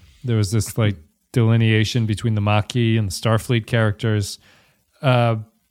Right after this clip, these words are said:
what's changed into the third season for you,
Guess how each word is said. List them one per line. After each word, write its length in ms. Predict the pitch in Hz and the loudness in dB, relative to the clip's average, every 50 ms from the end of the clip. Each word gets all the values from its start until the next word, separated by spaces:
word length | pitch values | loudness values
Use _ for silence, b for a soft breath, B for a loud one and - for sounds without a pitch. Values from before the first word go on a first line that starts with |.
| _ _ _ _ _ _ - | _ _ _ _ _ _ -12
what's 420 | 170 147 131 143 143 139 - - | -6 -2 2 2 2 2 -2 -8
changed 760 | - - - 147 139 139 135 131 123 104 - - - - - _ _ _ _ _ _ _ | -6 -2 2 2 4 4 4 2 0 -2 -6 -10 -12 -14 -16 _ _ _ _ _ _ _
into 340 | - 143 131 117 - 131 123 | 0 0 0 0 0 -2 -2
the 120 | 113 113 | -2 -2
third 320 | - - 139 123 117 101 - | -2 0 0 0 0 -2 -4
season 460 | - 123 123 117 107 104 98 92 82 - _ _ _ _ | -4 -2 -2 0 0 -2 -6 -8 -8 -12 _ _ _ _
for 180 | - - 135 120 | -12 -6 -4 -2
you, 340 | 107 104 101 95 92 87 | -2 -2 -2 -4 -4 -6